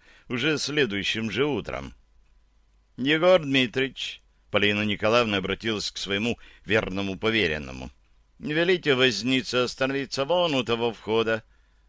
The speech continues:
Молодая графиня указала на антикварную лавку, вынув руку из соболи и муфты. Утро началось ранними заморозками, и посему она укрыла свои ухоженные руки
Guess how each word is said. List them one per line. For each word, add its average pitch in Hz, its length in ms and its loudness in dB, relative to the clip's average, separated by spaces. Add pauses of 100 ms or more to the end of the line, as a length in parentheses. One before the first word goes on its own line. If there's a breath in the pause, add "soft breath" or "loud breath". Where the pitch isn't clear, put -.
Молодая 101 420 4
графиня 123 480 -2 (200 loud breath)
указала 101 580 2
на 113 140 0
антикварную 90 600 -2
лавку, 139 460 -2 (280 soft breath)
вынув 156 380 0
руку 147 380 -6
из 139 120 -8
соболи 104 440 0
и 113 120 -2
муфты. 71 480 -8 (920)
Утро 110 500 4
началось 104 540 -2
ранними 104 460 0
заморозками, 90 920 -2 (400 soft breath)
и 104 240 0
посему 107 480 -2
она 113 300 4
укрыла 98 480 -2
свои 98 320 -4
ухоженные 98 540 -2
руки 110 460 -4